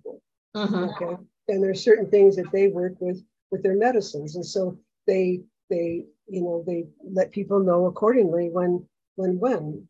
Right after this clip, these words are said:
Speaker 1: to use it. And so it's, they're used more in conjunction as an opposition.
Speaker 2: Right, right. Well, and, and isn't that part of balance?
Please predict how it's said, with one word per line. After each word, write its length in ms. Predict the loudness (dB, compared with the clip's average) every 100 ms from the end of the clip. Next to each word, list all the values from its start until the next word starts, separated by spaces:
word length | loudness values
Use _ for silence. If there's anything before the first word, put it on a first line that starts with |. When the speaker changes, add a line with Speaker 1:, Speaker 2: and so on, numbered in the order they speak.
| _
Speaker 1:
to 80 | -10
use 280 | -4 -2 -2
it. 100 | -6
And 120 | -8
so 260 | -6 -6 -4
it's, 240 | -8 -14 _ _
they're 100 | 0
used 340 | 2 0 0 2
more 160 | 4
in 60 | 4
conjunction 560 | 0 0 0 0 -4 -8
as 200 | -10 -10
an 100 | -10
opposition. 680 | -12 -12 -8 -8 -10 -20 -20 _ _ _ -14 -2
Speaker 2:
Right, 400 | 0 2 -2 -6 -8 -2
right. 300 | 0 0 2
Well, 180 | 2 4
and, 260 | 2 2 -4 -16 -20 -20 _
and 140 | 4 6
isn't 300 | 6 4 4
that 280 | 4 4 2
part 200 | 4 4
of 160 | 4 -2 -16 -4
balance? 600 | -2 -2 -6 -4 -4